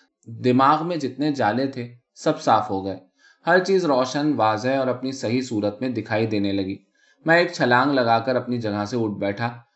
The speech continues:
اور سو کے نوٹ کو اپنی مٹھی میں لے کر سیدھا کالبا دیوی روڈ کے کاٹن ایکسچینج کی طرف بھاگنے لگا۔ کاٹن ایکسچینج کے اندر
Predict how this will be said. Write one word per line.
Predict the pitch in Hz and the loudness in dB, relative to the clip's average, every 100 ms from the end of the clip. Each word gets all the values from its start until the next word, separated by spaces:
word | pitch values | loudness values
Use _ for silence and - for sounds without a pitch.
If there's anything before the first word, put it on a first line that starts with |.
| _ | _
اور | 147 | 2
سو | 151 - 151 160 | 2 2 2 2
کے | 175 | 0
نوٹ | 143 135 139 | 0 0 0
کو | 151 | 0
اپنی | 143 147 | 0 0
مٹھی | 135 110 - 135 | 0 -2 -6 -4
میں | 139 131 | 0 0
لے | 107 101 | 0 -2
کر | 123 | -4
سیدھا | 120 - 127 127 151 151 | -6 -2 0 0 -2 -2
کالبا | 113 107 113 131 | -2 0 0 0
دیوی | 113 107 120 | 0 0 0
روڈ | 104 101 104 | 2 -2 -2
کے | 127 | -8
کاٹن | 123 104 104 127 | -4 -6 -2 -2
ایکسچینج | 120 107 - 117 123 123 | -2 -6 -8 -2 -2 0
کی | - | -2
طرف | 104 107 | -2 -2
بھاگنے | 117 117 101 98 | 0 0 2 0
لگا۔ | 95 92 95 _ _ _ _ _ - | -4 -6 -10 _ _ _ _ _ 2
کاٹن | 147 156 196 | 4 4 2
ایکسچینج | 185 - - 160 170 | 0 -4 -2 -2 0
کے | 170 | -2
اندر | 151 135 143 | 0 2 0